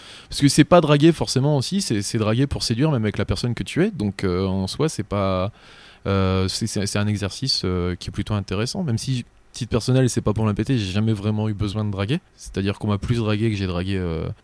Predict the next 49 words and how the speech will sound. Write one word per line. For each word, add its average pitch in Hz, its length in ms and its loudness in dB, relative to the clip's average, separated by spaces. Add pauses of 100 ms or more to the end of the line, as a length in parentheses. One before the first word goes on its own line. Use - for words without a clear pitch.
Et 123 120 6
puis, 117 220 2
euh, 98 260 4
de 95 80 0
la 98 60 2
même 101 140 2
ma-, 98 280 0
par 98 180 -2
ailleurs, 107 280 -2
de 95 100 -4
la 98 80 -2
même 101 140 0
manière, 107 300 0
quand 98 160 -8
on 90 40 -4
parlait 95 240 -2
des 92 120 -4
réseaux 90 240 -4
sociaux, 107 400 -2
des 98 120 -2
trucs 95 200 -8
d'appli 92 220 -6
de 101 40 2
rencontre, 101 380 -2
et - 20 -4
cetera, 107 340 0
tu 123 120 2
dragues 101 220 2
pas 113 120 2
vraiment, 131 300 4
tu - 100 -8
sors 98 160 -2
deux, 92 100 0
trois - 140 -4
disquettes, 87 320 -2
et - 60 -12
de - 40 -14
toute 82 80 -6
façon, 104 160 -6
tout - 120 -10
le 90 40 -4
monde 90 120 -4
sait - 80 -6
très - 120 -12
bien 87 120 -4
pourquoi - 240 -4
il 95 60 0
est 110 40 2
là. 123 80 2